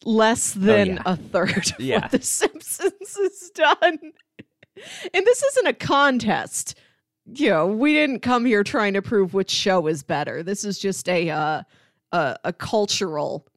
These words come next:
Speaker 2: Yeah,
Speaker 1: trade.
Speaker 2: yeah.
Speaker 1: <laughs> We're sending an exchange student to
Speaker 2: Ex-,
Speaker 1: each
Speaker 2: ex-,
Speaker 1: other's
Speaker 2: exactly.
Speaker 1: countries.
Speaker 2: <laughs> Um, yeah, so if, if, if, if you guys want to follow along, you might want to pause this and then go check those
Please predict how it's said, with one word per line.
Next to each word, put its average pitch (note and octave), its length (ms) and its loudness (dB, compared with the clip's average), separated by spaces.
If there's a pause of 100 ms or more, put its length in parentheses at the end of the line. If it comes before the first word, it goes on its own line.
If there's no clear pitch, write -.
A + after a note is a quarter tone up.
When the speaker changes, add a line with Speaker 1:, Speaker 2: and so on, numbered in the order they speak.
(120)
Speaker 2:
Yeah, D3 80 -2
Speaker 1:
trade. D3+ 360 0
Speaker 2:
yeah. G#2+ 240 -2 (400)
Speaker 1:
<laughs> G#4 440 -8
We're D4 120 4
sending C#4 420 0
an A3 80 2
exchange G3+ 760 0
student D#3 580 -4
to C3 100 -2
Speaker 2:
Ex-, A#2 120 0
Speaker 1:
each - 140 -4
Speaker 2:
ex-, F3 80 2
Speaker 1:
other's - 260 -4
Speaker 2:
exactly. E3 540 0
Speaker 1:
countries. - 340 -2
Speaker 2:
<laughs> - 40 -4 (1600)
Um, C3 480 -2 (280)
yeah, F3+ 220 -4
so D#3 220 -2
if, C3+ 320 -4
if, C#3 180 -2 (240)
if, A#2+ 280 -6
if - 180 -10
you E3+ 80 -6
guys C#3+ 280 -2
want - 200 -8
to B2+ 400 -2
follow C3 420 -2
along, A#2 960 -6
you A2+ 140 -4
might A2+ 240 -8
want G#2 220 -8
to G#2+ 300 -8 (220)
pause A2 420 -2
this G2+ 360 -4
and G2 180 -10
then F#2+ 200 -8
go G2 220 -4
check - 400 -6
those F#2 540 -6